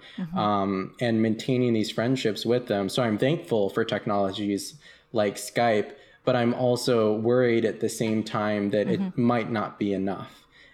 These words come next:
Speaker 2: and that you still need that physical connection with others. You still need to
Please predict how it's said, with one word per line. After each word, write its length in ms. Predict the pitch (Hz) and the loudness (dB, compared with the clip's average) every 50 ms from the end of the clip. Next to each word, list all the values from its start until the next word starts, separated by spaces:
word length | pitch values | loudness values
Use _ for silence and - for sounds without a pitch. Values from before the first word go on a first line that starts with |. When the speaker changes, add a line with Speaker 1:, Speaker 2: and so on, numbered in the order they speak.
| _ - | _ -6
Speaker 2:
and 260 | 120 117 113 107 104 | -2 -2 0 2 2
that 400 | 107 104 104 101 101 - 151 - - - - | 4 4 2 2 0 -2 -6 -10 -12 -8 -2
you 140 | 135 135 127 | 0 0 0
still 280 | 127 - - 135 123 | 0 0 0 0 2
need 260 | 120 117 117 113 107 110 | 2 4 2 2 2 2
that 340 | 107 101 98 95 92 - - - _ _ | 2 0 0 -2 -4 -6 -12 -20 _ _
physical 760 | - - - 143 123 - 139 113 - - 117 113 107 104 101 | -10 -4 -2 -2 0 0 -2 -2 0 0 2 2 2 0 -2
connection 640 | - - 123 110 107 107 107 - - 113 107 107 | -2 -4 -2 -2 -2 -2 -4 -4 -4 -2 -2 -2
with 140 | 101 98 - | -2 -2 -2
others. 400 | 117 113 104 101 104 101 92 - | -2 -2 0 0 0 0 -2 -2
You 60 | 107 | -6
still 280 | 98 - - 139 127 120 | -6 -4 -2 -2 0 2
need 240 | 117 110 107 - - | 2 2 0 -2 -2
to 320 | - 113 107 101 101 101 | 0 0 2 2 2 0